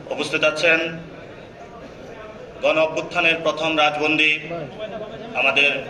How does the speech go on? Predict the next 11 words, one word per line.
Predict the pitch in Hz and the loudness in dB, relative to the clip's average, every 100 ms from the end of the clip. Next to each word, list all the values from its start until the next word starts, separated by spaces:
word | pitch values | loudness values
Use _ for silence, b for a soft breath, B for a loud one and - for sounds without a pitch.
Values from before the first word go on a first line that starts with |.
| 127 | -4
প্রিয় | 147 151 147 | 2 4 6
নেতা | 147 165 | 6 4
জনাব | 147 147 143 | 4 2 2
আক্তার | 139 156 147 | 0 0 -2
হোসেন। | - 170 165 160 - - - - - - - - - - - - - - 127 | 0 2 4 2 -6 -12 -16 -16 -16 -16 -16 -16 -16 -16 -16 -16 -16 -6 -4
উপস্থিত, | 156 156 156 160 - | -2 -2 2 2 2
উপস্থিত | 156 160 175 - 160 | -4 -4 0 2 2
আছেন | - 175 180 - - - - - - - - - - 143 | 4 4 2 -4 -10 -14 -16 -16 -16 -18 -18 -16 -8 2
জাতীয় | 156 - 165 160 | 2 4 2 2
যুব | 160 160 | 0 0
শক্তির | 165 165 170 | -2 4 4